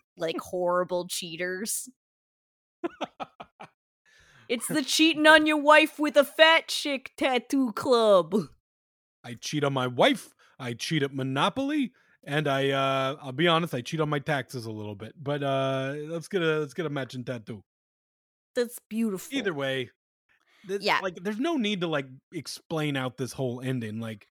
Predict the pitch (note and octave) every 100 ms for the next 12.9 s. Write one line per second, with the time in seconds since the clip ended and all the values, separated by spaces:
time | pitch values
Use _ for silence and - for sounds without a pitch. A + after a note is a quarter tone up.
0 | _ - E4+ A3+ F#3 D#3+ E3+ - - A#2+
1 | A2+ A#2+ C3 C#3 B3+ C4+ - D#4 G#3+ D#3
2 | E3 F#3 D3+ F3+ F3+ F#3+ E3+ F3+ F3+ -
3 | - F3 F3+ F3+ - E3 D#3+ E3+ D#3+ D#3+
4 | E3 C3+ C#3+ D#3 F3+ F3+ _ - - -
5 | F3+ E3+ E3+ E3+ E3+ - - F3 F3 E3+
6 | D3+ E3 E3+ D#3 F#3 F3 F#3 D#3 D#3 -
7 | F3+ F3 D#3+ _ - E3+ - E3+ E3 E3
8 | C3+ - F#3 F3+ D3 - - - D#3 D3+
9 | B3 G4+ E4 - - _ _ G3+ D#3+ -
10 | F#3+ D3 A#2 G#3 C#4 G3+ E3 C3 E3 -
11 | E3+ C#3 C#3 C3+ B2+ C3 B2 C3+ B2+ A#2+
12 | A2+ C3 A2+ G#2+ G#2+ A2 G#2+ G#2 G#2+